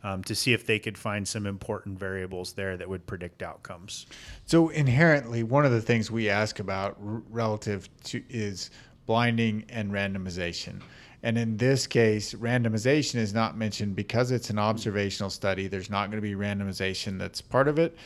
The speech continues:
Speaker 2: And you don't know the outcome at the time you're enrolling cattle. So you're
Speaker 1: Right.
Speaker 2: drawing blood, you're taking samples. I don't know the outcome. So blinding is not a part of the case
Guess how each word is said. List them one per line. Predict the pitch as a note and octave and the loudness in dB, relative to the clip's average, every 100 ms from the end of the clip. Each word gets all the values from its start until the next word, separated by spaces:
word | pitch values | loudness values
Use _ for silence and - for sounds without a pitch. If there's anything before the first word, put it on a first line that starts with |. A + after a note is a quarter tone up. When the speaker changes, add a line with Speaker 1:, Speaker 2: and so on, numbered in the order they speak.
| - - - | -20 -20 -8
Speaker 2:
And | A#2 A#2 A#2 A2 A#2 | 0 2 4 2 -2
you | C3+ A#2 | -4 -4
don't | A2 B2 C3+ A#2+ | 2 4 4 0
know | A#2+ | 0
the | A#2 G#2+ G#2+ | 2 2 4
outcome | A2+ - A2 G#2+ G2+ | 4 2 0 2 0
at | G2 | -2
the | G2 | -8
time | - G#2+ G#2 | -4 0 0
you're | G2 G2 G2+ | 0 -2 -2
enrolling | G#2 G2 G2+ F#2+ F#2+ F2+ | -4 -4 -2 -2 -4 -6
cattle. | F#2+ G2 D#2+ | -4 -6 -6
So | - G#2+ | -8 -6
you're | G2+ | -4
Speaker 1:
Right. | G2+ | 0
Speaker 2:
drawing | B2+ C3 B2+ A2+ | 8 12 12 10
blood, | B2+ C3 A2 | 10 10 8
you're | G#2+ | 4
taking | B2 A#2 G#2 | 4 2 2
samples. | C3 B2+ A#2+ A2+ G2+ | 4 4 6 2 0
I | A#2 | -4
don't | A#2 B2 | 4 6
know | B2 A2 | 8 6
the | G#2+ | 6
outcome. | B2+ C#3 C3+ C3 B2+ - - - | 6 6 4 2 2 -4 -18 -20
So | - C3 | 0 4
blinding | A2 G2+ G#2+ A2+ B2 A#2+ G#2+ G#2+ G#2 A2+ - | 4 2 0 2 4 4 4 0 0 -4 -6
is | A2+ G2 G#2+ | -4 -2 -2
not | G#2+ G#2+ - | 0 0 -2
a | G#2+ | -8
part | - A#2 G#2+ | -4 0 2
of | G#2 G2 | 0 -4
the | A2 | -6
case | G2 - G#2+ G#2 - | -6 -4 -2 -2 -6